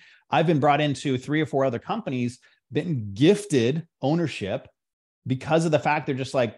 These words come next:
"Yeah, we like how you're doing things. We'd like for you to come over here and do X, Y, Z." I'm like, "Okay." And a few years ago was when I first started seeing this. And I went to, to, you know, my corner man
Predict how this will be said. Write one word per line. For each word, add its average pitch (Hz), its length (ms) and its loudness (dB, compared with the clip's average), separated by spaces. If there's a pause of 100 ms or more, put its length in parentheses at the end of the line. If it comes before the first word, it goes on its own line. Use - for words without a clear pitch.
"Yeah, 120 360 -2
we 110 140 -4
like 113 280 -4
how 117 140 -6
you're 107 160 -6
doing 127 320 -4
things. 117 500 -4
We'd 104 180 -8
like 113 180 -2
for 113 60 -8
you 107 60 -4
to 104 60 -4
come 113 160 -8
over 113 180 -2
here 113 100 -4
and 104 80 -4
do 104 140 -8
X, - 200 -8
Y, 104 140 0
Z." 123 120 -2
I'm 123 100 0
like, 117 160 0 (560)
"Okay." 175 540 -2
And 147 140 0
a - 40 -16
few 190 120 0
years 165 280 4
ago 147 160 2
was 120 200 -2
when 123 180 -6
I 117 100 -4
first 131 240 -6
started 113 260 -6
seeing 190 260 -6
this. 113 240 -4 (460)
And 127 120 0
I 156 80 2
went 170 260 0
to, 131 340 0
to, 123 580 -4 (260)
you 135 160 0
know, 123 60 0
my 143 220 -2
corner 127 300 -4
man 104 400 -6